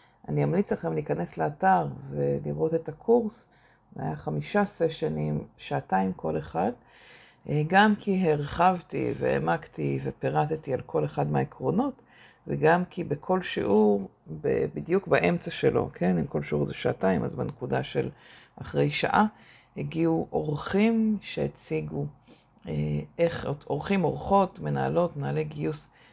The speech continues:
בארגונים שונים, הציגו איך הם, אה, מובילים את הנושא של חבר מביא חבר בארגון. אז אם אתם רוצים קצת לשמוע מדוגמאות מהשטח, אז הקורס הזה זה מקום מעולה לקבל כל מיני רעיונות, ממש כל פרק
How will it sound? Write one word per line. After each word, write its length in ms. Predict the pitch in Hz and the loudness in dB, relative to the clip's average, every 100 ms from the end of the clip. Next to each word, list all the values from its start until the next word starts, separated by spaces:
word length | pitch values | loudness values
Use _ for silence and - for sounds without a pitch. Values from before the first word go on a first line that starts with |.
| _ - - | _ -12 2
בארגונים 480 | 151 147 151 151 151 | 2 4 0 0 -2
שונים, 480 | - 156 214 214 196 - | -4 2 4 4 0 -8
הציגו 500 | 175 - 160 160 - - | -12 -8 -4 -4 -4 -2
איך 300 | 175 - 170 | -2 -2 -2
הם, 220 | 165 165 - _ _ _ _ 160 | 0 -2 -8 _ _ _ _ -8
אה, 180 | 160 160 | -6 -6
מובילים 520 | 165 156 160 175 196 | -6 -4 0 2 2
את 100 | 170 | 0
הנושא 340 | 151 151 - 165 | -4 -4 0 0
של 260 | - 151 | 2 -2
חבר 280 | 143 147 151 | -2 -2 -2
מביא 120 | 147 | -2
חבר 360 | 139 143 147 147 | -2 -4 -2 -2
בארגון. 580 | 131 123 135 156 226 240 - - _ _ | -2 -2 -2 0 2 2 -4 -20 _ _
אז 100 | - | -10
אם 60 | 160 | -6
אתם 160 | 151 156 | -4 -4
רוצים 260 | 151 165 | -4 -8
קצת 400 | 147 - 160 - | -10 -4 -4 -4
לשמוע 320 | 147 - 156 | -10 0 2
מדוגמאות 560 | 156 147 147 143 147 147 | 4 2 0 0 0 0
מהשטח, 640 | 139 143 226 233 226 - - _ _ _ - | -4 -2 -2 -2 -4 -10 -14 _ _ _ -12
אז 140 | 151 143 | -8 -8
הקורס 380 | - 160 156 | -6 -8 -8
הזה 140 | 151 147 | -8 -6
זה 180 | 147 147 | -4 -4
מקום 420 | 147 - 156 156 | -4 -4 -4 -2
מעולה 380 | 151 156 175 196 | -2 0 2 2
לקבל 400 | 170 156 160 160 - | 0 0 2 2 -2
כל 280 | - 202 208 | 0 4 4
מיני 200 | 185 160 | 2 0
רעיונות, 500 | 156 165 214 254 180 | 0 0 0 0 -2
ממש 280 | 175 180 | -2 -2
כל 200 | - 180 180 | -2 -4 -2
פרק 380 | 180 170 170 - | 0 2 2 -2